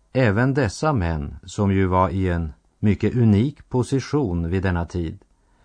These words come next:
de får lika väl denna besked att de måste tillbedja på avstånd. Så annorlunda förhållandet var under lagen i förhållande till hur det är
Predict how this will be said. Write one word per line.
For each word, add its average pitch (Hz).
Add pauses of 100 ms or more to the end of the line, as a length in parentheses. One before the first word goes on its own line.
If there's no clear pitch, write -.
(420)
de 107
får 101
lika 113
väl 92
denna 92
besked 85 (420)
att 101
de 95
måste 104
tillbedja 85 (120)
på 85
avstånd. 98 (1160)
Så -
annorlunda 127
förhållandet 92 (100)
var 85
under 95
lagen 87
i 113
förhållande 90
till 90
hur 92
det 98
är 80